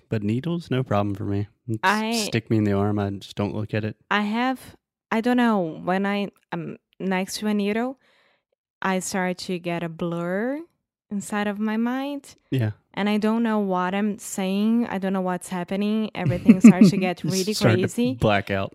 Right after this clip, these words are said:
Speaker 2: Exactly. And
Speaker 1: Yeah.
Speaker 2: I almost black out. Like, how does, ah, faint. I almost faint.
Speaker 1: Yeah. Yeah. Yeah, I'm sorry.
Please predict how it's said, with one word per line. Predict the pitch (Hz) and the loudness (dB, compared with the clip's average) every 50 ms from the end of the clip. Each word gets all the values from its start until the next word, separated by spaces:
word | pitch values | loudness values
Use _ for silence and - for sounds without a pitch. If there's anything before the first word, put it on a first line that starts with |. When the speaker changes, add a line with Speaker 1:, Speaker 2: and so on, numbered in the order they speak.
| _ _ | _ _
Speaker 2:
Exactly. | - 220 208 - 233 247 247 - 208 170 175 180 - - - _ _ | -6 -4 -2 0 0 -2 -2 -4 -6 -6 -6 -6 -10 -14 -18 _ _
And | - 175 185 - 104 104 104 | -4 -2 0 0 0 0 -2
Speaker 1:
Yeah. | - - - _ | -4 -6 -10 _
Speaker 2:
I | - 190 190 - - _ _ | -2 -2 -2 -2 -4 _ _
almost | 175 202 208 220 226 233 226 220 208 202 196 196 190 190 185 185 180 - - - - - - _ _ _ _ _ _ _ _ _ _ _ _ | 2 4 4 4 4 4 2 2 2 2 2 2 2 2 0 0 -2 -4 -6 -8 -10 -14 -14 _ _ _ _ _ _ _ _ _ _ _ _
black | 175 175 185 180 175 170 - - | -8 -4 -2 -2 -2 -4 -6 -6
out. | 170 165 196 196 - - | -6 -4 -4 -6 -8 -8
Like, | - 208 202 202 - | -4 -2 -2 -2 -4
how | - - 220 226 233 | -6 -6 -6 -4 -2
does, | 247 240 - - - | -4 -4 -6 -4 -4
ah, | 180 170 165 | -4 -4 -4
faint. | - - - 214 185 170 165 156 - - - - _ - | -8 -6 -4 -2 -2 -2 -4 -8 -10 -14 -18 -20 _ -12
I | 175 165 - - | -12 -12 -8 -8
almost | 196 208 208 208 196 185 180 - - - | -6 -4 -4 -4 -4 -6 -8 -8 -10 -10
faint. | - 170 147 - - - - - - _ _ | -10 -10 -10 -10 -14 -16 -20 -20 -20 _ _
Speaker 1:
Yeah. | 135 120 101 98 101 - _ _ _ _ _ _ _ _ _ _ _ _ _ | -2 0 0 0 -2 -4 _ _ _ _ _ _ _ _ _ _ _ _ _
Yeah. | - 110 107 110 110 - - _ _ _ _ _ _ - - _ _ _ _ _ _ _ _ _ _ _ _ _ _ _ _ _ _ _ _ _ | -6 -6 -4 -4 -6 -8 -12 _ _ _ _ _ _ -20 -20 _ _ _ _ _ _ _ _ _ _ _ _ _ _ _ _ _ _ _ _ _
Yeah, | - 143 156 - - - - - - | 0 0 0 0 -2 -10 -20 -12 -6
I'm | 131 131 | -4 -4
sorry. | 127 - 110 117 135 131 110 | -2 0 2 2 4 2 0